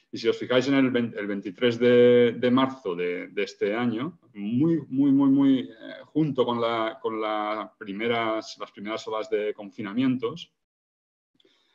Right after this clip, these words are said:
se suspendió el Pacto de Estabilidad y Crecimiento de la Unión Europea, una pie-, la piedra angular de, del, del sistema de control de, de las economías, eh, por parte de Bruselas, ¿no? De las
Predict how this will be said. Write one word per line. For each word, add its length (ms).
se 120
suspendió 560
el 140
Pacto 300
de 60
Estabilidad 460
y 60
Crecimiento 680
de 120
la 80
Unión 120
Europea, 220
una 260
pie-, 160
la 140
piedra 200
angular 520
de, 220
del, 460
del 140
sistema 840
de 180
control 500
de, 440
de 120
las 180
economías, 840
eh, 160
por 160
parte 220
de 60
Bruselas, 560
¿no? 140
De 60
las 100